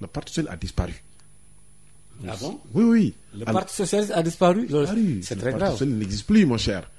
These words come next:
Speaker 2: Ah bon ?
Speaker 1: Il y a que l'institution qui est là en tant que parti. Mais le parti politique en tant que politique, non, non, non, ça n'existe plus.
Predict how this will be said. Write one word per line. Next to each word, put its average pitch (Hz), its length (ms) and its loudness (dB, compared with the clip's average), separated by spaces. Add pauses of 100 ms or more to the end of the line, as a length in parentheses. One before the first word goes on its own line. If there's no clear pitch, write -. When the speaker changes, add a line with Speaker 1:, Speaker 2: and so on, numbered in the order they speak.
(160)
Speaker 2:
Ah 101 100 -10
bon ? 196 240 -2
Speaker 1:
Il 104 40 -2
y 110 40 2
a 113 60 0
que - 120 0
l'institution 175 540 2
qui 165 120 -2
est 165 40 2
là 170 120 2
en 139 60 -2
tant 143 140 -2
que 127 80 -4
parti. 151 380 -2 (600)
Mais 104 80 -6
le 101 80 -4
parti - 300 6
politique - 440 4
en 110 100 -6
tant 220 220 2
que - 80 2
politique, - 420 8 (640)
non, 85 120 -8
non, 190 140 0
non, 226 140 -2
ça 196 120 -6
n'existe 196 280 -4
plus. 202 220 -4